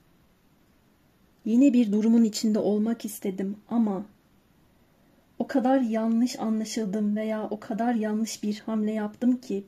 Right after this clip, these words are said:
ben buraya odaklanırken bu güzelliklerle ilgili durumu yaşayıp kendi kafamda bunları planlarken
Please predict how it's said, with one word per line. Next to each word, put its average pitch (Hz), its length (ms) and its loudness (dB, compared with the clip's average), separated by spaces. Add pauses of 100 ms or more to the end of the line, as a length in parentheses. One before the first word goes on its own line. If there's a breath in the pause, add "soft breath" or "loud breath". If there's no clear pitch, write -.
(100)
ben 208 260 -2
buraya 220 320 2
odaklanırken 208 880 -2 (580 soft breath)
bu 208 120 -4
güzelliklerle 214 840 0
ilgili 190 520 -4 (420)
durumu 208 280 0
yaşayıp 208 480 -2
kendi 233 300 2
kafamda 202 480 -4
bunları 208 320 0
planlarken 208 800 -2